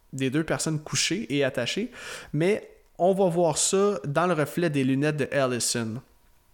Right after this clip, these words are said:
Ça nous met encore plus dans sa situation parce qu'on voit exactement la même chose que lui.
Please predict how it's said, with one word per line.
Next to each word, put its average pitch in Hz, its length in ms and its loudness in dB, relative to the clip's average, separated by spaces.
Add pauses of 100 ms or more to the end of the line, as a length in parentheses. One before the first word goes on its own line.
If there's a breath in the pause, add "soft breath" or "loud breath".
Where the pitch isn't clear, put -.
(200)
Ça 131 140 0
nous 143 120 2
met 170 100 4
encore 151 400 0
plus 196 220 0
dans 160 100 0
sa 143 120 -2
situation 147 520 0
parce 135 200 -4
qu'on 131 180 0
voit 151 360 2
exactement 147 640 0
la 139 100 0
même 123 160 0
chose 156 240 -2
que - 80 -2
lui. 123 300 -2